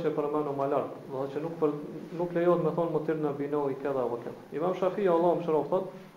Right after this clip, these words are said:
"Men qala mutirna binoi këdha, ala ma na mutirna fi waqti këdha." Thot ai që thot, "Ka ra shi për shkak të filon yllit", kurse për qëllim, po e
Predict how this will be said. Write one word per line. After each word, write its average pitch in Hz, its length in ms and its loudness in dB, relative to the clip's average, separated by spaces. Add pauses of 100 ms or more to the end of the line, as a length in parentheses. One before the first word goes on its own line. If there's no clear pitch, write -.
(640)
"Men 147 180 0
qala 185 320 8
mutirna 170 400 4
binoi 160 500 4
këdha, 170 280 6 (440)
ala 143 180 4
ma 180 180 6
na 165 140 6
mutirna 151 520 2 (260)
fi 165 120 2
waqti 190 360 2
këdha." - 240 -8 (180)
Thot - 140 -2
ai 196 160 6
që 185 140 0
thot, 190 260 4 (400)
"Ka 151 120 6
ra 185 140 6
shi 185 220 0 (400)
për 143 140 -6
shkak 190 180 2
të - 60 -6
filon 170 260 0
yllit", 139 320 -4
kurse 147 180 -4
për 151 200 -4
qëllim, 170 320 -2
po 156 100 2
e 143 80 4